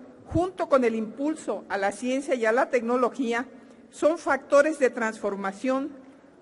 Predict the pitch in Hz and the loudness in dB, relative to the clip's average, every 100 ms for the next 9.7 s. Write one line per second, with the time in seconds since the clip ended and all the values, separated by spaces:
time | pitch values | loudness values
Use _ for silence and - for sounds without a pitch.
0 | - 285 311 311 320 285 247 254 262 247 | 2 4 4 4 4 6 6 4 4 -2
1 | - 214 226 254 247 220 214 190 180 - | -2 -2 -2 0 -2 -4 -4 -4 -6 -10
2 | 175 127 - - - - - - - - | -12 -12 -16 -20 -20 -20 -20 -20 -20 -20
3 | - - - - - - - - 269 302 | -20 -20 -20 -20 -20 -20 -20 0 4 6
4 | 349 - 311 - 226 220 220 214 247 - | 6 6 0 0 0 4 6 4 0 -4
5 | - - 285 320 349 339 302 247 240 - | -16 -8 -2 0 0 2 2 0 -2 -4
6 | 220 233 254 277 - 214 196 214 240 247 | 0 2 2 0 -2 -2 2 4 4 2
7 | - - - - 220 226 262 262 302 311 | -10 -20 -10 -2 0 0 2 2 2 -2
8 | - - - - - - - 302 320 339 | -6 -8 -12 -20 -20 -20 -6 -2 0 0
9 | - 247 240 247 247 247 | -2 -2 4 4 4 2